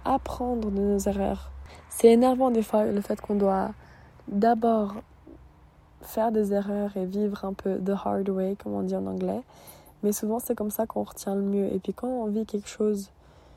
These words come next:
une expérience, et elle a été tellement douloureuse, elle a été tellement difficile, c'était vraiment un gros échec ou une grosse douleur, on va s'en souvenir et on saura comment faire mieux et on apprendra énormément de cette situation. Donc n'ayez pas peur des échecs,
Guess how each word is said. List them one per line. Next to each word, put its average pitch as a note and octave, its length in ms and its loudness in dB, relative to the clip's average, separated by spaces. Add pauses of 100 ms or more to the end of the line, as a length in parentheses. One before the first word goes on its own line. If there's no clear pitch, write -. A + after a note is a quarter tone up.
(200)
une G#3 120 2
expérience, G#3 800 -2 (100)
et G#3 80 2
elle G3 180 2
a F#3+ 120 0
été G3 220 -4
tellement A#3 480 0
douloureuse, G#3+ 540 -2
elle G#3 100 0
a G3 40 -2
été G3 160 -6
tellement A3+ 340 -4
difficile, - 520 -8
c'était G3 200 -6
vraiment G#3 380 -4
un F#3+ 80 -2
gros G#3+ 360 0
échec G#3+ 580 -4
ou G3 120 0 (440)
une G3+ 140 0
grosse A3 300 2
douleur, G#3+ 500 0 (460)
on A3 80 0
va A3+ 140 6
s'en A3+ 160 -2
souvenir B3 440 -4
et G3+ 100 -4
on G3+ 100 0
saura A3 380 -6 (140)
comment A3 340 -4
faire G#3+ 300 -6
mieux G#3+ 420 0
et A3 80 -6
on G3+ 160 -2
apprendra G#3 440 -4
énormément G#3 580 -4
de G#3 60 -8
cette G#3 140 -10
situation. - 420 -8 (420)
Donc G#3+ 180 -4
n'ayez B3+ 220 2
pas B3 180 0
peur A#3+ 160 -4
des G#3+ 240 -4
échecs, G#3 420 -4